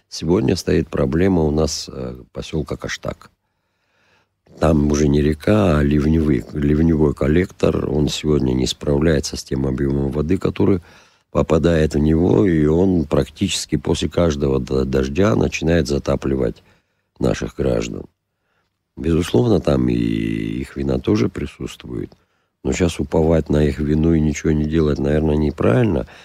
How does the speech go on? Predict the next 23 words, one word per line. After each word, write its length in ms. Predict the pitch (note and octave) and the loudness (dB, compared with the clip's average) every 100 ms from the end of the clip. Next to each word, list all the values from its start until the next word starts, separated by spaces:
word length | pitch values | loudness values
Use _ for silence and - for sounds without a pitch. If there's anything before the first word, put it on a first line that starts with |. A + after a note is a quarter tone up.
| - _ - | -20 _ -6
Поэтому 540 | C#2+ D#2+ D#2 D#2 D#2 | 0 0 2 2 2
мы 420 | D#2 D#2 D#2 E2 | 2 2 2 4
это 240 | E2 D2+ D2+ | 2 2 -2
в 40 | |
первоочередном 920 | - D2+ D2+ C#2 - D2 C#2+ D#2 D2+ | -2 -2 0 -2 -2 -6 -4 -2 -2
порядке 500 | B1+ B1+ D#2+ - - | -2 -2 -2 -2 -6
тоже 280 | C#2+ C#2 C2+ | -8 -6 -4
вот 180 | B1+ A#1+ | -4 -6
подготовили 640 | - A#1+ C#2 B1+ C#2+ C2 B1 | -8 -8 -6 -4 -2 -2 -4
соответствующие 920 | - C2 - C2 - - - - A#1+ | -6 -10 -8 -8 -10 -14 -14 -12 -12
документы, 680 | B1 - C#2 D#2+ E2+ D2 D2 | -12 -10 -6 -4 -4 -4 -6
пригласили 760 | C#2 C#2 C2+ B1 - D2+ C2+ - - _ _ _ _ _ | -6 -6 -6 -8 -6 -4 -6 -10 -20 _ _ _ _ _
Абхазберегозащиту 1300 | - - - C2+ B1 B1 B1+ C2+ A#1+ - - - - C#2+ | -14 -6 -2 0 0 -2 0 -2 -2 -4 -4 -4 -4 -6
компанию 580 | - C2+ - C#2+ C#2 C2+ | -4 -4 -2 -2 0 0
с 80 | C2 | -2
тем, 180 | D#2 C#2 | -4 -4
чтобы 340 | - C2+ C2 | -4 -4 -2
они 160 | C#2 D#2 | 0 0
разработали 720 | C#2 C2 C#2 C#2+ D#2 C2 B1+ | 0 -2 -2 -2 -4 -4 -4
проект 520 | - - C#2+ G2 A#2 - | -4 -4 0 0 0 -6
прокладки 580 | C#2+ C2+ E2 F2 - C#2 | -6 -4 0 -2 -2 -4
нового 420 | C#2+ C#2+ B1+ B1 | -2 -2 -2 -4
коллектора, 680 | B1+ - - - - D2+ | -4 -2 -2 0 0 0